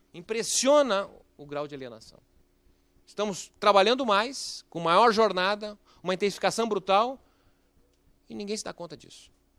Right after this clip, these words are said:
Muitas vezes se percebe que alguém ganhou um telefone celular corporativo,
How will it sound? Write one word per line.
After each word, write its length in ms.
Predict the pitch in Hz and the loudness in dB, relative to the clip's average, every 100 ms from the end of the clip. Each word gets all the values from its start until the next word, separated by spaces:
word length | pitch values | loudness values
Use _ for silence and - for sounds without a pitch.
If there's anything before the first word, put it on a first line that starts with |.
| _ _ _ | _ _ _
Muitas 260 | 143 175 151 | -4 -4 0
vezes 280 | 196 185 | -2 -2
se 120 | - 175 | -8 -6
percebe 380 | 165 180 175 | -4 -4 -4
que 40 | 175 | -2
alguém 240 | 151 170 | -4 -4
ganhou 220 | 160 165 | -2 -2
um 60 | 156 | -4
telefone 440 | 170 156 - 170 | -6 -8 -6 -6
celular 400 | 147 170 143 156 | -6 -10 -6 -6
corporativo, 720 | 160 147 156 139 - 185 214 | -6 -10 -8 -8 -10 -14 -14